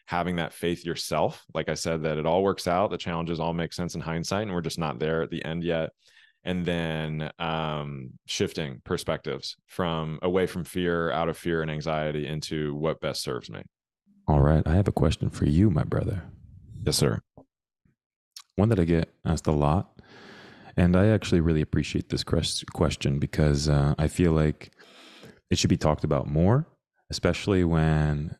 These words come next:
Speaker 2: uh, I think even getting into relationships or building relationships with people, whether it's romantic or through friendship, uh, core values. I don't think core values are really discussed enough when it comes to, um, just our everyday lives. And I, I think a lot of people don't even know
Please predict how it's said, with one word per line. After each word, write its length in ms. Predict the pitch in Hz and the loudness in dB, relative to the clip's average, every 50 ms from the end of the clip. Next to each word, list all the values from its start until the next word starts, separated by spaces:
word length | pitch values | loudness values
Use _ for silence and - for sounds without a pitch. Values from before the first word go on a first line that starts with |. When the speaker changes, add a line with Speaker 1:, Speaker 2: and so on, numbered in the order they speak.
| _ - | _ -6
Speaker 2:
uh, 260 | - 57 52 50 50 - - | -4 -4 -2 -4 -4 -2 0
I 80 | - 85 | 0 2
think 260 | - 170 - - - | 4 2 2 2 2
even 240 | 85 82 82 78 73 | 2 4 2 2 4
getting 280 | - 78 76 76 76 | 4 4 4 4 4
into 480 | 76 73 73 - - - 85 87 82 92 | 4 2 0 -2 -4 -2 0 0 2 2
relationships 840 | 80 76 76 80 87 92 - - 98 90 - - 90 87 - - - | 4 4 6 6 4 4 2 0 -2 0 2 2 2 2 0 0 -2
or 80 | - - | -2 2
building 320 | - - 80 80 82 82 | 2 4 4 4 4 4
relationships 680 | 82 82 82 82 78 - - - 82 - - - - - | 4 4 4 2 2 0 -2 -4 -4 -4 -6 -6 -4 -6
with 160 | 107 - - | -4 0 2
people, 600 | - 87 80 - - 85 82 82 82 82 - - - - - - _ | 4 4 4 4 4 4 4 4 4 0 -4 -10 -20 -20 -20 -8 _
whether 280 | - 80 69 76 73 73 | 0 2 4 4 4 4
it's 200 | 71 - - - | 2 2 0 0
romantic 560 | 73 73 73 71 76 73 - - 76 - - | 0 2 2 2 2 0 0 -2 -2 0 0
or 100 | 65 71 | -2 -2
through 200 | - - - - | -2 -4 -6 -6
friendship, 640 | - - 82 82 82 80 - - 85 82 78 - - - - - - - - - - - _ _ - | -2 2 2 4 4 2 2 4 4 4 2 0 -6 -20 -20 -20 -20 -20 -20 -20 -20 -20 _ _ 0
uh, 280 | 80 76 73 73 73 - - - | 2 4 4 4 2 0 0 2
core 200 | - 110 131 123 | 4 4 4 4
values. 560 | 85 76 76 87 95 85 - 87 85 - - - | 4 4 4 4 2 2 0 -2 -6 -6 -2 0
I 40 | 87 | 2
don't 140 | 85 90 - | 2 2 2
think 160 | 113 113 - | 0 0 2
core 160 | - 113 107 | 2 4 4
values 320 | 78 73 73 80 90 82 | 4 4 4 4 4 4
are 80 | 80 73 | 2 2
really 280 | 73 73 76 76 78 76 | 2 2 2 2 0 -2
discussed 580 | - - - - - - 73 71 - - - | -4 -4 -6 -2 0 0 0 0 0 0 0
enough 380 | 76 71 67 67 67 - - _ _ _ _ _ _ - - - _ _ - | 0 2 2 0 -2 -4 -10 _ _ _ _ _ _ -20 -20 -20 _ _ 0
when 100 | 78 73 | 2 2
it 120 | 71 - | 2 2
comes 340 | - 80 76 76 73 - - - | 2 2 2 2 0 -2 -4 -2
to, 500 | - - 76 73 71 71 71 69 71 71 | 0 2 4 4 4 4 4 4 4 4
um, 400 | 69 69 69 69 69 71 76 76 | 2 2 0 0 -2 -4 -6 -4
just 200 | - - 76 - | -4 -4 -2 0
our 100 | 85 82 - | 0 0 2
everyday 320 | 73 73 78 71 73 71 | 2 2 2 4 4 4
lives. 420 | 69 71 73 73 73 71 67 - - | 4 4 4 4 2 0 0 -2 -2
And 180 | 76 73 - | -2 0 2
I, 100 | 82 85 | 2 2
I 160 | 85 - 82 | 2 2 2
think 120 | 82 95 87 | 2 2 2
a 40 | 82 | 2
lot 140 | 82 82 | 2 2
of 60 | 80 78 | 2 2
people 140 | 80 80 | 0 0
don't 100 | 78 80 | 0 0
even 280 | 76 73 73 71 71 71 | -2 -2 -2 -4 -2 0
know 480 | 76 78 78 78 78 78 78 76 76 | 2 2 4 4 4 4 2 2 -2